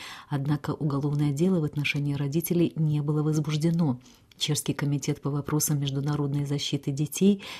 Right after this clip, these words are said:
подчеркнул, что в норвежском рапорте чешской стороне, отправленном двадцать второго апреля, помимо упоминания о возможности усыновления одного из сыновей Эвы Михалаковой, нет информации о лишении её родительских прав,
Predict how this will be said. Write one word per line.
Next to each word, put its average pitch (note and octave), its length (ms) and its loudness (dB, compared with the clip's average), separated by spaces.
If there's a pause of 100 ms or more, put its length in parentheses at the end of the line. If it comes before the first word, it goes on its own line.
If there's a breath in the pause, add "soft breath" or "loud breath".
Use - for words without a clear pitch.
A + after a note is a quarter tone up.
(240 loud breath)
подчеркнул, F3 560 4
что E3+ 320 2
в - 80 -2
норвежском D3+ 640 2
рапорте D#3 460 0
чешской - 400 -2
стороне, D3 520 2 (280 loud breath)
отправленном D3 720 0
двадцать D3 420 -4
второго D3 420 0
апреля, G#3 440 2 (320 loud breath)
помимо G#3+ 340 6
упоминания F3+ 800 4
о E3+ 80 -2
возможности D#3+ 680 0
усыновления D3+ 640 0
одного D3 460 -2
из D3+ 180 0
сыновей D3+ 640 0
Эвы C#3+ 260 0
Михалаковой, F#3+ 800 2 (340 loud breath)
нет E3+ 340 4
информации E3 720 0
о - 60 -4
лишении D#3+ 540 0
её D3+ 180 0
родительских E3 640 0
прав, F#3 300 0